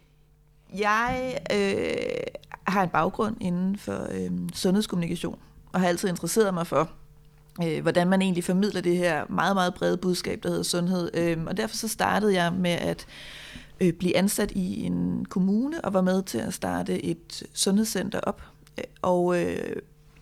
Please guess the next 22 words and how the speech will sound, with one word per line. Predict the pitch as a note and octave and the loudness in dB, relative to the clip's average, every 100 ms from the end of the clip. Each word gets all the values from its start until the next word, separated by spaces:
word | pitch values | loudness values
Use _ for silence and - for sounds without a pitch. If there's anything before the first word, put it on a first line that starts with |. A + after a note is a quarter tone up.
| - - | -20 -4
igennem | G#3+ A#3+ B3+ | 0 2 2
mit | A#3+ | 2
arbejde | F#3+ F3+ G#3 G3+ | 4 4 2 0
i | F#3 | 0
sundhedscenteret, | F3+ F#3 G3+ G3 - F#3+ F3+ F#3+ | 2 2 2 0 0 0 0 2
der | G3+ | -2
fik | - G#3 | 0 -2
jeg | G#3 F#3 F3+ | 0 0 0
ligesom | F#3 G3 | 0 0
tildelt | F#3 A3 G#3 G3+ | 0 0 2 2
en | F3 | 0
eller | F#3 | 0
anden | F3 F3+ | 0 -2
rolle | E3+ E3+ F3 G#3 | 2 2 4 4
med | F#3+ E3+ F#3 - - - - - - | 4 2 0 -6 -20 -20 -20 -20 -2
at | G#3 G3+ | 0 4
være | G3+ | 4
med | F3+ | 2
til | E3+ | 2
at | - | 0
afvikle, | E3+ E3+ F3+ G3 F#3 F#3+ F#3+ | 2 2 0 2 -2 0 0
øh, | F3 | 2